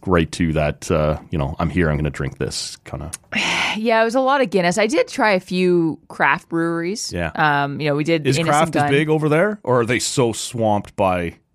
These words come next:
Speaker 2: It's definitely, like, it's more of a thing than you'd think.
Speaker 1: Yeah.
Speaker 2: Um, and there, there's
Speaker 1: 'Cause if I
Speaker 2: definitely
Speaker 1: had Guinness,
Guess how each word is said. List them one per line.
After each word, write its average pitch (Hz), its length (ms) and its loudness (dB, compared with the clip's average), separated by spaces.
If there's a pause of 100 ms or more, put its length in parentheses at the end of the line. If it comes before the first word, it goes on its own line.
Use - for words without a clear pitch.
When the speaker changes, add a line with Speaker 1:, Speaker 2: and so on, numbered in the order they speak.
(720)
Speaker 2:
It's - 100 -20
definitely, 403 480 -2
like, 240 260 0
it's 208 180 -2
more 233 220 4
of 294 60 0
a 285 80 0
thing 220 240 -2
than 180 140 -2
you'd 151 180 -4
think. - 380 -8
Speaker 1:
Yeah. 101 220 -4 (280)
Speaker 2:
Um, 139 680 0 (460)
and 160 180 0
there, 143 140 0
there's 156 180 2
Speaker 1:
'Cause 175 140 2
if - 60 -6
I 190 80 4
Speaker 2:
definitely 160 60 2
Speaker 1:
had 139 380 2
Guinness, 104 540 -2